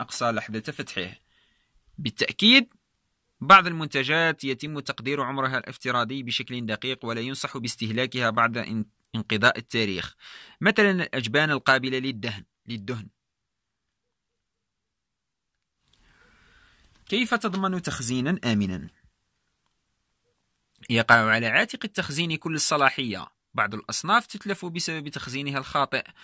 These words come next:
هناك عدة ملاحظات بسيطة تساعد المستهلك على توفير بيئة آمنة للأطعمة التي يتم تخزينها في الثلاجة أو مجمدة الطعام، the freezer، congelator.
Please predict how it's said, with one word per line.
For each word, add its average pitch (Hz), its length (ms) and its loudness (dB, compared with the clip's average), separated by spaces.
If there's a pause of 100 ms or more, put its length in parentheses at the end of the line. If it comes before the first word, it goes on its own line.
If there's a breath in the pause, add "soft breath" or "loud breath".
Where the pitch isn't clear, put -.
(280 loud breath)
هناك 240 260 2
عدة 175 340 2
ملاحظات 143 520 2
بسيطة 139 420 -4
تساعد 127 440 -4
المستهلك 127 540 -8
على 120 160 -2
توفير 120 400 -6
بيئة 117 520 -8
آمنة 120 280 -8
للأطعمة 117 560 -6
التي 113 300 -8
يتم 139 280 -4
تخزينها 127 580 0
في - 100 -6
الثلاجة 117 680 0 (500 loud breath)
أو 185 100 4
مجمدة 147 580 4
الطعام، 120 540 4
the 117 80 -4
freezer، 117 560 0 (200)
congelator. 127 600 0